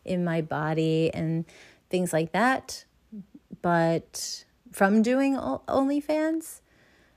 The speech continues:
it's very empowering for me. It's very,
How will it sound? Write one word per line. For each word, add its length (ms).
it's 180
very 280
empowering 800
for 180
me. 500
It's 800
very, 960